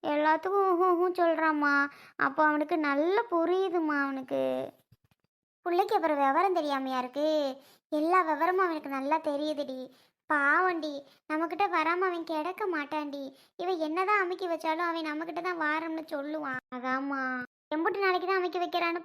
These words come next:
பாப்போம். விடு, விடு, இருக்கட்டும், இருக்கட்டும். எங்கிட்ட நல்லா இருந்தா சரி புள்ள. ரொம்ப கஷ்டமா இருக்குடி. இம்புட்டு நேரம் விவரம் இல்லாம வேலை வெட்டியை பாப்போம்னு யோசிக்காம இருந்தேன்.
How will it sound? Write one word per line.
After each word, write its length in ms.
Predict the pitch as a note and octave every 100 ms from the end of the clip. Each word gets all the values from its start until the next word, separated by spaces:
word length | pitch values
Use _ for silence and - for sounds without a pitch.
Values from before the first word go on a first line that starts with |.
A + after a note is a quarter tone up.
| E4
பாப்போம். 380 | D#4+ D#4+ C#4+ A3+
விடு, 280 | G#3+ A#3+ E4
விடு, 320 | E4+ E4+ D#4+ - _ _ -
இருக்கட்டும், 420 | C#4+ C#4+ G#3 C4+
இருக்கட்டும். 400 | C#4 C#4 C4+ A#3 _ -
எங்கிட்ட 280 | B3 A#3+ D#4+
நல்லா 340 | D#4 C#4+ D#4+
இருந்தா 240 | D4+ D4
சரி 260 | D#4+ D#4 D#4 D#4
புள்ள. 180 | D4 D#4 - _ _ _ -
ரொம்ப 320 | F4 F#4 A4
கஷ்டமா 540 | G#4+ D#4 D4 - F#4 F4
இருக்குடி. 380 | D#4 D4 C4+ C4 B3+ _ F#4
இம்புட்டு 340 | F#4+ G#4 G4
நேரம் 360 | E4 D#4+ F#4 D#4+
விவரம் 280 | D4 D#4+ D#4+
இல்லாம 320 | C#4+ C#4 D#4 E4+ C#4 C4+ _ _ -
வேலை 260 | F#4 F#4+ F4+
வெட்டியை 280 | D4+ D4 C#4
பாப்போம்னு 500 | C4+ C4+ C#4+ C#4 D4 D#4+ D4 - _ -
யோசிக்காம 580 | E4 E4 D#4 C#4+ B3+ D#4 D#4
இருந்தேன். 480 | C4+ B3+ C#4 D4+